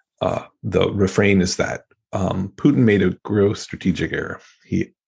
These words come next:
was overconfident about his own military strength and cohesion. He underestimated Ukrainian pluckiness, resolve, and military capabilities,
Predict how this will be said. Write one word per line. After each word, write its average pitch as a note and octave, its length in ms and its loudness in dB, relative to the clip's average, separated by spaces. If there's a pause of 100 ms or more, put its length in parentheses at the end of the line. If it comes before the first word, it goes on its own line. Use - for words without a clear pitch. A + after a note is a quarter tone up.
(140)
was F#2+ 120 -8
overconfident G2+ 720 2
about F2+ 280 -2
his - 160 -8
own F2+ 400 -2 (340)
military F#2 440 0
strength - 440 -4 (540)
and F#2+ 100 -6
cohesion. - 560 -4 (360)
He - 280 -4
underestimated F#2+ 1000 2 (140)
Ukrainian F2+ 500 0
pluckiness, F2+ 540 -2
resolve, E2+ 540 0 (500)
and F#2 140 0
military F2+ 360 0
capabilities, E2+ 880 -4